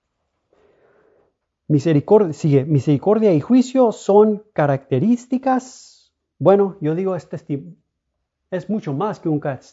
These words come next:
característica, es testimonio de Cristo.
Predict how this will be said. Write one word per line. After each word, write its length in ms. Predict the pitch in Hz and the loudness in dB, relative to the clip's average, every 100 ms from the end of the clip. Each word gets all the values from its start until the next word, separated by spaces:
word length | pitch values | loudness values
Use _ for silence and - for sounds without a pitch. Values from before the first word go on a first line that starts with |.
| _ | _
característica, 920 | 139 123 - 120 208 - 156 131 135 _ _ _ | -12 -10 -8 -6 -6 -8 -10 -10 -12 _ _ _
es 200 | 160 160 | -10 -8
testimonio 560 | 156 - 139 143 135 | -14 -6 -4 -2 -4
de 80 | 113 | -6
Cristo. 500 | 196 247 240 104 95 | -4 -4 -6 -14 -18